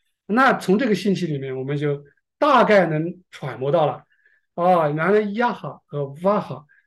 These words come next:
应该是分别代表着一个词，一个是A C，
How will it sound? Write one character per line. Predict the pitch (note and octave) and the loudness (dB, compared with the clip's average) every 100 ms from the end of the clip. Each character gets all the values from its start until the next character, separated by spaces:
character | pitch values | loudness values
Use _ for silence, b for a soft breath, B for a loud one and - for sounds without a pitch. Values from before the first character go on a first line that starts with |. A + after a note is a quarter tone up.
| _ | _
应 | F#3 G3 | 0 2
该 | G3 | 2
是 | D#3 | 0
分 | - - C#4+ D#4+ C#4+ | -6 0 0 0 -4
别 | A3+ D#3 D3+ | -4 -2 -4
代 | D3+ F3+ E3 | -2 -2 -2
表 | D3 A#2 | -4 -10
着 | B2+ B2+ - _ _ _ _ | -12 -14 -18 _ _ _ _
一 | D3 | -6
个 | D3 | -6
词， | D3 C3 B2 - _ _ D#3+ | -6 -10 -12 -16 _ _ -4
一 | B3 | 2
个 | D4 | 2
是 | F3+ D3+ - _ _ _ _ | 2 -4 -8 _ _ _ _
A | - D#3 | -6 -4
C， | C3+ A2+ | -4 -14